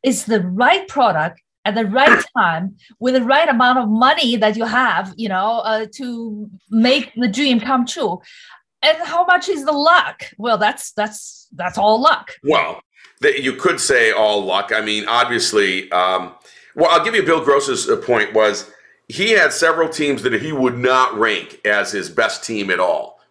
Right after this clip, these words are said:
Speaker 2: They were not the smartest, the most aggressive. They didn't hire the best people, and they still had a huge success because of market timing.
Speaker 1: Mm-hmm.
Speaker 2: So again, market timing sort of trumped everything.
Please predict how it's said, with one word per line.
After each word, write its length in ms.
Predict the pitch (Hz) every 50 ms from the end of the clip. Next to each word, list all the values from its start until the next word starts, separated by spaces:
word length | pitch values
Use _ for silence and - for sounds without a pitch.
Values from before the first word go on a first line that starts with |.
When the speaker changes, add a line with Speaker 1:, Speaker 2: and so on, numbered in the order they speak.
| _ -
Speaker 2:
They 140 | 107 113
were 160 | 110 110 110 107
not 360 | 107 107 107 104 98 - -
the 80 | -
smartest, 480 | - - - 139 139 127 120 117 101 -
the 60 | 107
most 220 | 107 101 95 95 -
aggressive. 460 | 95 - 123 120 110 - - 107 92
They 100 | 101 101
didn't 180 | 101 98 95
hire 160 | 98 107 101 98
the 100 | 95 92
best 220 | 92 90 87 -
people, 420 | - 117 104 101 110 107 101 - - - - - -
and 140 | 147 131 123
they 80 | 120
still 260 | 117 - - 139 131
had 140 | 113 120 110
a 40 | 101
huge 220 | 95 107 98 -
success 540 | - 82 - - 95 - - - - - - _ _ _ _ _ _ -
because 300 | 110 104 - 120 107 101
of 60 | 101
market 280 | 98 95 92 - -
timing. 280 | - 92 82 73 - -
Speaker 1:
Mm-hmm. 440 | - _ - - - - - - 175
Speaker 2:
So 440 | 170 - 147 147 143 139 135 - - - -
again, 260 | 170 180 196 160 135
market 320 | 135 165 196 190 202 196 202
timing 300 | - 180 175 160 143 -
sort 240 | - - 147 135
of 80 | 127 -
trumped 360 | - - - 135 117 110 - -
everything. 460 | - 107 95 101 95 - - - -